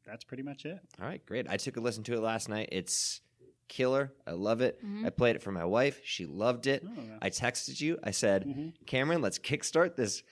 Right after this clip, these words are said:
Speaker 2: Let's kick, hashtag kickstart tough boy."
Speaker 3: You were like,
Speaker 1: Yeah.
Speaker 3: "Jenny, pick
Speaker 2: I
Speaker 3: me
Speaker 2: want
Speaker 3: up, pick
Speaker 2: this
Speaker 3: me up."
Speaker 2: album.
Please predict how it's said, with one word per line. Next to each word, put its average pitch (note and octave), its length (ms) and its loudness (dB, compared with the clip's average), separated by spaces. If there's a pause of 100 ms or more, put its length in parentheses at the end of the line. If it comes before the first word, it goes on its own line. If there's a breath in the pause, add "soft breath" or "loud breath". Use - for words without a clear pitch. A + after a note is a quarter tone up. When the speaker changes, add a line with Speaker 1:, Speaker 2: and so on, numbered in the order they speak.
(160 soft breath)
Speaker 2:
Let's C3+ 180 2
kick, - 340 -2
hashtag D#3+ 760 4 (220 soft breath)
kickstart D3+ 520 2
tough B2+ 320 -2
boy." F#2+ 280 4
Speaker 3:
You C4 120 2
were - 40 2
like, F#2+ 140 0
Speaker 1:
Yeah. - 40 -2
Speaker 3:
"Jenny, A#3 220 -2
pick B2+ 120 4
Speaker 2:
I C3+ 80 10
Speaker 3:
me B2+ 100 8
Speaker 2:
want E3+ 220 6
Speaker 3:
up, - 60 -8
pick A#2+ 80 2
Speaker 2:
this - 20 2
Speaker 3:
me A3 60 0
up." A2+ 100 -2
Speaker 2:
album. F#3 480 6